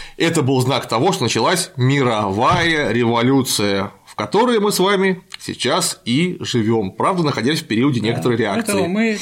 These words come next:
Speaker 2: напоминаем вам, товарищи, что мы живём в эпоху перехода от капитализма к коммунизму, в эпоху пролетарских революций и диктатуры пролетариата, с чем мы вас и поздравляем.
Speaker 1: Так точно.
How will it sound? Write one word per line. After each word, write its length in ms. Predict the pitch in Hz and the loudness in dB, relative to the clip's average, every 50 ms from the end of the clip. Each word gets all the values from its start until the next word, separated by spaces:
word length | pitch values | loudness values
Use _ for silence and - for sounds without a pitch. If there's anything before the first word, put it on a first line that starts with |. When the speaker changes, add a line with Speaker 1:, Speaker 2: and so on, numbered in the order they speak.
| - | -4
Speaker 2:
напоминаем 600 | 160 147 131 151 160 170 165 160 160 156 156 151 | -6 -4 -2 -2 -2 -2 0 -2 -2 -2 -2 -4
вам, 180 | 151 151 151 139 | -4 -4 -4 -6
товарищи, 500 | 139 156 151 151 147 143 131 - 156 139 | -4 -4 -4 -4 -4 -4 -6 -6 -8 -10
что 200 | - - 151 156 | -8 -8 -6 -4
мы 160 | 185 226 208 | -2 -2 -2
живём 500 | 143 160 156 131 131 131 127 127 127 127 | 0 0 0 0 0 0 -2 -2 -4 -4
в 80 | 165 214 | -6 -6
эпоху 580 | - - 151 151 147 135 135 - 135 123 - - _ | -6 -4 -2 -2 -2 -2 -4 -6 -10 -10 -10 -10 _
перехода 760 | - 127 117 113 - - - 185 208 208 196 196 190 185 185 - - - - - - _ | -6 -6 -6 -6 -6 -4 -2 -2 0 0 -2 -2 -4 -4 -6 -10 -14 -20 -20 -20 -14 _
от 180 | - 113 107 | -8 -8 -8
капитализма 840 | - 123 107 107 110 - - 98 101 139 208 220 202 180 185 185 160 | -8 -8 -8 -8 -8 -8 -8 -8 -4 -2 -2 -2 -2 -4 -6 -8 -8
к 80 | - | -8
коммунизму, 800 | - 151 165 185 175 135 113 110 113 110 98 107 107 - - - - | -6 -6 -4 -4 -2 -2 -2 -4 -4 -6 -10 -12 -14 -16 -16 -14 -12
в 100 | 117 113 | -12 -6
эпоху 300 | 113 139 135 135 - 131 | -4 -4 -4 -4 -4 -6
пролетарских 720 | 127 123 123 131 131 131 135 127 - - - 120 113 - | -6 -4 -4 -2 -2 -2 -4 -4 -4 -6 -10 -10 -8 -6
революций 640 | 123 120 117 117 131 202 247 240 - - 233 220 220 | -6 -4 -4 -4 -2 -2 -2 -4 -4 -4 -2 -2 -2
и 200 | 214 - 135 131 | -2 -4 -4 -4
диктатуры 720 | 123 113 110 - - - 90 - - 202 220 196 185 190 180 - - - - - - _ _ | -4 -4 -6 -8 -10 -12 -12 -8 -6 -4 -2 -2 -2 -4 -6 -8 -14 -20 -20 -20 -20 _ _
пролетариата, 580 | - 143 156 143 123 110 123 120 110 107 - - | -4 -2 0 0 0 0 -2 -4 -4 -6 -6 -8
с 40 | - | -6
чем 220 | - 262 269 254 | -2 2 2 2
мы 100 | 220 165 | 2 2
вас 220 | 147 165 175 - | 2 0 -2 -2
и 40 | 165 | -4
поздравляем. 560 | 139 139 127 113 113 101 95 98 98 104 107 | -4 -4 -4 -4 -4 -6 -6 -6 -6 -4 -4
Speaker 1:
Так 140 | 107 247 - | -4 -4 -2
точно. 420 | - 190 180 180 - 196 185 175 | 0 0 0 0 0 -2 -4 -4